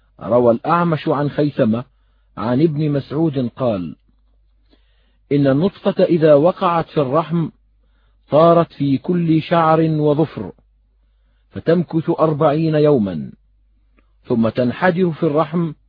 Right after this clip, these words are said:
فتكون علقة". قال:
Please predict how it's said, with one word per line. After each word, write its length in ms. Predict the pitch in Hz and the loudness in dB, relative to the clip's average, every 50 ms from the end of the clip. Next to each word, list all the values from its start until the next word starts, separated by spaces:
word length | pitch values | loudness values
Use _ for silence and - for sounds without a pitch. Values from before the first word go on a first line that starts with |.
| _ _ _ _ _ _ _ _ _ _ _ | _ _ _ _ _ _ _ _ _ _ _
فتكون 600 | _ - 117 110 - 127 120 - 170 180 175 170 | _ -6 -4 -2 -2 -4 -2 -2 -2 0 0 0
علقة". 760 | 165 147 156 165 165 151 - 135 120 - 107 95 87 82 69 - _ _ _ _ _ _ _ _ _ _ _ _ _ _ _ _ _ _ _ - | 0 2 2 2 2 2 0 -4 -4 -4 -6 -8 -8 -8 -12 -14 _ _ _ _ _ _ _ _ _ _ _ _ _ _ _ _ _ _ _ 0
قال: 420 | - 143 156 156 156 160 165 165 | 4 6 8 8 6 6 2 0